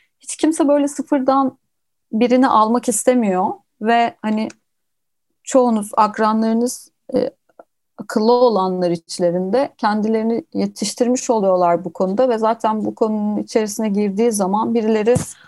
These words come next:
hemen onları kapıyor, öyle söyleyeyim. Özellikle, e, kripto parayla alakalı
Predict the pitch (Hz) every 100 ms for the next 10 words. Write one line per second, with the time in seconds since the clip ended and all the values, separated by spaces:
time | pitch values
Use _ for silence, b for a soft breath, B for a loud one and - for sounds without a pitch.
0 | B - 277 240 220 226 247 - 214 -
1 | 196 165 180 180 202 - 170 156 170 311
2 | _ b b b b - 240 247 262 320
3 | 320 294 - _ _ - 208 202 208 226
4 | - 269 254 240 262 262 233 226 226 247
5 | 233 240